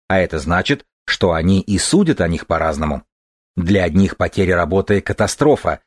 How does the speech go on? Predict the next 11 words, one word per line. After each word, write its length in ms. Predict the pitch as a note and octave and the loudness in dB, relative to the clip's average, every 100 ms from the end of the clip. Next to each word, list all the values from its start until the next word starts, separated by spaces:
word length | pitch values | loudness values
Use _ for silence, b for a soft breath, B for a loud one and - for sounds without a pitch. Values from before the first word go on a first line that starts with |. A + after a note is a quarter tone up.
| _ - | _ -4
для 140 | F#2 | 0
других — 480 | F#2+ F#2 E2+ C3 - | 2 2 2 0 2
возможность 680 | G2+ G2+ F#2 F2+ F#2 B2+ - | 0 2 2 0 0 -2 0
поискать 460 | E3+ F3+ - D3+ - | 0 2 0 -2 2
новые 340 | G2+ F2 A#2+ | 2 2 0
пути 260 | D#3 - G#2 | 0 0 2
развития. 640 | A#2+ G2+ E2 - E2 - _ _ _ _ - | 2 0 -2 -2 -4 -6 _ _ _ _ -4
Большинство 540 | E2+ - F#2 - F#2+ | 0 0 0 0 0
людей 340 | F2+ E2 G2 F#2 | 0 2 0 0
избегает 640 | G2 D#2 F#2 E2 G#2 G#2+ G2+ | -4 -2 -2 0 2 0 0
боли, 460 | B2+ D#3+ F#2 D#2+ | 2 4 2 -2